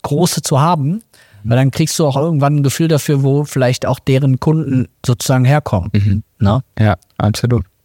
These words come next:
Speaker 2: Cool. Das heißt, am Anfang, ganz wichtig, nochmal zusammengefasst, Ziele.
Speaker 1: Ja.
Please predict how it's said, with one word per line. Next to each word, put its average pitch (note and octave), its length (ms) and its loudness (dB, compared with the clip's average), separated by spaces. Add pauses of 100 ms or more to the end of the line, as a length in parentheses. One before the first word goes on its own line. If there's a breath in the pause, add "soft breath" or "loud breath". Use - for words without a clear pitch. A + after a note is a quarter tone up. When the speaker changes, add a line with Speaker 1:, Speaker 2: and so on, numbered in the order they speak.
(580)
Speaker 2:
Cool. E3 140 0 (360)
Das - 140 -8
heißt, A#2 360 0 (200)
am G2+ 140 2
Anfang, D3 440 0 (520)
ganz C#3+ 280 0
wichtig, C#3 320 -4
nochmal B2 220 2
zusammengefasst, B2 640 0 (240)
Ziele. D#3 420 -2 (400)
Speaker 1:
Ja. A#2+ 140 2